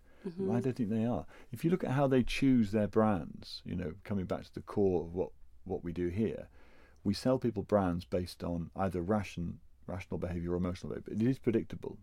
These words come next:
Speaker 2: right? So they are following a pattern. And you just have to believe that they will apply the same sort of scrutiny and logic to how they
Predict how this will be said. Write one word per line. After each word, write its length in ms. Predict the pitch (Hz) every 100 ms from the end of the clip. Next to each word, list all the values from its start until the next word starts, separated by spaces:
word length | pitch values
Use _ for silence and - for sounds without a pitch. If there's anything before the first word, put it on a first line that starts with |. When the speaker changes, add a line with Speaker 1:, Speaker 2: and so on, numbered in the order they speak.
| 107
Speaker 2:
right? 160 | 92 -
So 260 | - 92 - - - -
they 160 | - 110
are 200 | 113 107
following 440 | - 117 104 95
a 60 | 92
pattern. 500 | - 107 - - - - - - - - - - -
And 300 | 98 98 90
you 80 |
just 200 | 104 120
have 160 | - 117
to 80 | -
believe 300 | 95 117 104
that 100 | 80
they 120 | 92
will 140 | 95 95
apply 300 | - 104 95
the 100 | 92
same 380 | - 113 110 101
sort 360 | - 98 95
of 140 | 92 -
scrutiny 540 | - - 120 - 92 90
and 120 | 92
logic 360 | 104 98 - -
to 100 | 90
how 180 | 90
they 220 | 87 87